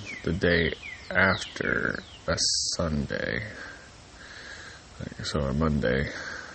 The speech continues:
and, uh, Matt and Lauren came over for our little group on Sunday, and while we were praying, we both, like, everyone there felt like we needed to pray into breakthrough for Holy Cross,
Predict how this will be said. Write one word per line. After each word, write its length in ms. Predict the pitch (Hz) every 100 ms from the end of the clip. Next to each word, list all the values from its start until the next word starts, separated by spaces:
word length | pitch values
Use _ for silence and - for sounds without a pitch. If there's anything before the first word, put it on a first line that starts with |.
| - -
and, 320 | 82 73 67
uh, 220 | 60 58 60
Matt 420 | 73 80 80 78 - - - - - - -
and 280 | 78 69 80
Lauren 420 | 80 82 76 73 107 101 -
came 240 | - 90 85
over 180 | 76
for 240 | 82 - 78
our 220 | 78 78
little 240 | 82 80 -
group 400 | 85 82 - -
on 160 | 85 110 -
Sunday, 500 | 87 82 80 85 107 - - - - - - - - -
and 160 | 95
while 160 | 95 87
we 120 | 85
were 120 | 82
praying, 600 | 78 - 160 123 85 92 117 - -
we 100 | 101
both, 540 | 87 87 87 - - - -
like, 160 | 82 69
everyone 400 | 76 95 69 65
there 200 | 67 71
felt 220 | - -
like 200 | 73 60 - - - - - - - - - - -
we 60 | 90
needed 340 | 82 78 73
to 80 | 78
pray 320 | - 82 78
into 240 | 80 76 80
breakthrough 600 | - 78 87 - 95 92
for 200 | - 92
Holy 260 | 90 87
Cross, 540 | 82 - 87 101 113